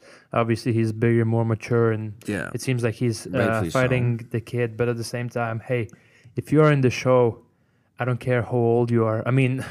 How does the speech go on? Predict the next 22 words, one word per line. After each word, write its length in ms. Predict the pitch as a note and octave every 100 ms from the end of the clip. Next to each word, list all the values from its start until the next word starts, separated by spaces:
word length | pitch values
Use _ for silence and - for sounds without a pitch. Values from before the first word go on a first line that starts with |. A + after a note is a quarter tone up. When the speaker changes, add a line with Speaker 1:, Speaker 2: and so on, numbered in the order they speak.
| - -
Speaker 1:
hopefully 720 | - D3+ D3 C3 A#2+ A#2 A2+ - _ _ _
more 260 | B2+ B2 A#2+
than 180 | A2+ A2
eighteen. 680 | - A2+ A2 - A2+ G#2+ - _ _ _ _ - B2
But, 380 | A2+ A2+ A2
um, 480 | A2+ A2 A2 A2 A#2 -
Speaker 2:
<laughs> 80 | C3
Speaker 1:
but 160 | B2+
I 40 | C3
mean, 200 | C#3 D3
if, 340 | D3 C#3+ -
if, 240 | C3+ -
if 160 | C3+ -
you 140 | D#3
ask, 500 | B2+ B2+ D3 C#3 - - C3+
if 180 | A2+
you 100 | C3+ B2
ask 440 | C3 C3+ - -
to 120 | C3
fight, 520 | - - A#2+ A2+ A2 -
I 40 |
mean, 380 | A#2 A2+ A2 G#2+